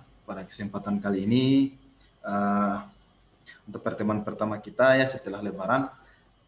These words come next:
eh, kita akan membahas,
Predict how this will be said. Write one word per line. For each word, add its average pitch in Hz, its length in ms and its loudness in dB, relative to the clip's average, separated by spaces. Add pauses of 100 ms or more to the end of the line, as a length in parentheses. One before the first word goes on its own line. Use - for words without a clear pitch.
(760)
eh, 107 520 -2 (120)
kita 110 240 -6
akan 107 140 -4 (760)
membahas, 104 400 -6